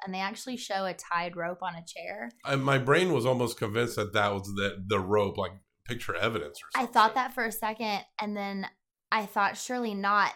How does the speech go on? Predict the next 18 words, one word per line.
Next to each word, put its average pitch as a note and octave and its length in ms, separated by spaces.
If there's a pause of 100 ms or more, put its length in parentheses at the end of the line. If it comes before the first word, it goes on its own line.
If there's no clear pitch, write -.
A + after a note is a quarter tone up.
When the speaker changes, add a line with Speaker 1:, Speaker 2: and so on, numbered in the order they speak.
Speaker 1:
I A3+ 80
mean, A3 220
it F#3+ 100
was G#3+ 220
a G#3 80
photo, G#3+ 580
so A#3 220
I F#3+ 100
guess G3 320
it's - 320
feasible G3+ 480
that G3+ 140
she G#3 100
could G3 160
have F#3 80
taken F3+ 340
that F3 220
photo. G3+ 420